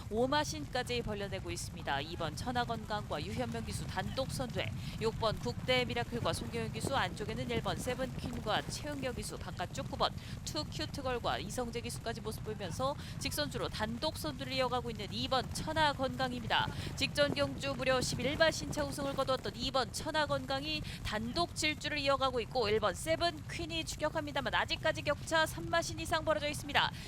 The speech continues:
이 번 천하건강 단독 선두에 일 번 세븐퀸과 최은경 기수가 추격합니다만 아직까지 이 위에 머무르고 있는 일 번 세븐퀸, 뒷선에서는 십 번 퀸즈 플래타와 김혜선 기수가 종반 안쪽 파고들면서 삼 위까지 올라서고 있습니다.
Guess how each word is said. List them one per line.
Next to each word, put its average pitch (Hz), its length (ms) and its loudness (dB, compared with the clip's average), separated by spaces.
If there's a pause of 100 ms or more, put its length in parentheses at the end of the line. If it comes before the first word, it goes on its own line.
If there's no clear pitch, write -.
이 262 160 0
번 330 220 6
천하건강 330 640 2
단독 285 440 0
선두에 277 300 0
일 254 180 2
번 311 140 6
세븐퀸과 330 920 2
최은경 359 460 -2
기수가 349 280 0
추격합니다만 339 680 2 (220)
아직까지 - 360 2
이 311 160 0
위에 359 220 6
머무르고 339 440 2
있는 294 220 0
일 302 140 4
번 349 180 6
세븐퀸, 349 520 0 (200)
뒷선에서는 349 600 0
십 359 160 -2
번 277 160 2
퀸즈 381 360 0
플래타와 302 440 4
김혜선 370 440 2
기수가 359 280 2
종반 294 300 2
안쪽 269 460 4
파고들면서 359 540 2
삼 381 200 -2
위까지 381 360 6
올라서고 370 400 4
있습니다. 254 420 2